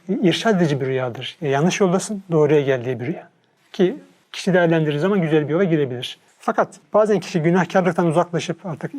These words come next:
hak yolunda yürümeye başladığında o an gördüğü bu tarz rüyalar teşvik edici rüyalardır. Bu rüyalar yine tatlı bir dil kullanılır. Yani Peygamber Efendimiz onu okşar. Yani bir kişi Peygamber Efendimiz rüyada görür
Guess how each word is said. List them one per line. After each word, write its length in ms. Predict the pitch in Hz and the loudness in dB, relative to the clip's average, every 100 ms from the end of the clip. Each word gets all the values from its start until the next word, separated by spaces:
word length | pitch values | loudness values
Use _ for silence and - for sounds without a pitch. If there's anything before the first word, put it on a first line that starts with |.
| 269 | -14
hak 340 | - - - - | -16 -16 -10 -2
yolunda 180 | 160 151 | 2 2
yürümeye 340 | 151 156 147 | 2 2 0
başladığında 640 | 151 - 151 147 156 220 226 _ _ _ | -2 -2 -2 0 -2 -4 -8 _ _ _
o 160 | - 214 | 2 2
an 140 | 180 | 4
gördüğü 360 | 151 147 127 131 | 4 2 0 -6
bu 40 | |
tarz 200 | - 147 | -2 0
rüyalar 180 | 165 220 | 2 0
teşvik 320 | - - 185 | -2 -6 0
edici 240 | 160 131 120 | 0 0 -6
rüyalardır. 640 | 135 185 - - - - _ | -8 -10 -14 -16 -20 -20 _
Bu 120 | 175 | 2
rüyalar 280 | 226 190 151 | 4 4 2
yine 180 | 156 208 | 2 0
tatlı 320 | 196 202 208 | -2 -2 0
bir 80 | 175 | 0
dil 100 | 170 | -2
kullanılır. 680 | - 123 127 190 - - - _ _ | -2 -8 -8 -12 -14 -18 -20 _ _
Yani 120 | 156 | -4
Peygamber 300 | 170 160 151 | -2 0 0
Efendimiz 320 | 139 151 135 185 | -2 -6 -8 -8
onu 160 | 147 | -10
okşar. 460 | 135 - - - - _ - | -8 -10 -10 -14 -16 _ -2
Yani 200 | 170 151 | 0 2
bir 140 | 226 | 0
kişi 220 | 185 135 | -2 -4
Peygamber 320 | 160 156 180 170 | -2 0 2 2
Efendimiz 260 | 156 135 | 0 -2
rüyada 280 | 143 160 151 | 2 2 2
görür 440 | 139 147 139 - | 0 0 0 -4